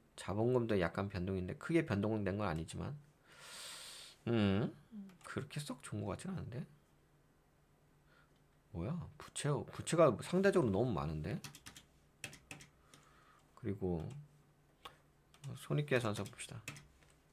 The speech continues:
어, 매출 쪽은, 네, 백육십구억 원에서 이백오십억 원. 매출은 증가했고,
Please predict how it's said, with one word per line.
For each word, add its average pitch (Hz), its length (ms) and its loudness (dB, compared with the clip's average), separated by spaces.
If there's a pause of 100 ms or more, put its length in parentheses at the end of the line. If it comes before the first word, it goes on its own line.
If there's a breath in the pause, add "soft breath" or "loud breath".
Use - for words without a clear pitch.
(880 loud breath)
어, 120 320 12
매출 160 760 12
쪽은, 139 640 8
네, 98 320 8
백육십구억 120 680 4
원에서 117 420 6
이백오십억 98 720 2
원. 87 340 0 (200)
매출은 98 340 0
증가했고, 87 680 -2